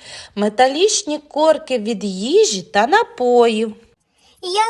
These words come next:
Speaker 2: зрозумів, в кожному контейнері мають бути посортовані відходи.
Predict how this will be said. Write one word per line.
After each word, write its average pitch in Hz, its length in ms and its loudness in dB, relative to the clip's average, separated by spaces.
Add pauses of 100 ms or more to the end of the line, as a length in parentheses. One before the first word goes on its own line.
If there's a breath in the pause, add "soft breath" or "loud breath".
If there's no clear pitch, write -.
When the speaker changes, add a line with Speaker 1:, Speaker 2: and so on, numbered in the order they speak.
Speaker 2:
зрозумів, 466 920 2
в - 120 -20
кожному 339 680 0
контейнері 311 1040 0
мають 349 520 0
бути 415 440 2 (100)
посортовані 480 1120 0
відходи. 415 840 2